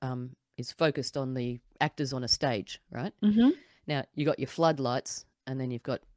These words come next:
Speaker 1: you, you, you focus it. So you might have a big flood, and then you,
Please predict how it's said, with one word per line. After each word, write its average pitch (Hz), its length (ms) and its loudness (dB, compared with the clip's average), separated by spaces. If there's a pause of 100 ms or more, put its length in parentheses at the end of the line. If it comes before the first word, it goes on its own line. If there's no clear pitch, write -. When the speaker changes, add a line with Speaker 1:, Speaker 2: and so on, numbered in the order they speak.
Speaker 1:
you, 127 220 -4
you, 143 100 -2 (440)
you 135 100 -4
focus 175 460 2
it. - 100 -8 (180)
So 131 340 -4 (120)
you 123 140 -6
might 127 160 -6
have 123 100 -8
a 113 40 -10
big 156 200 -6
flood, 139 360 -2
and 139 160 -4
then 135 120 -4
you, 127 240 -4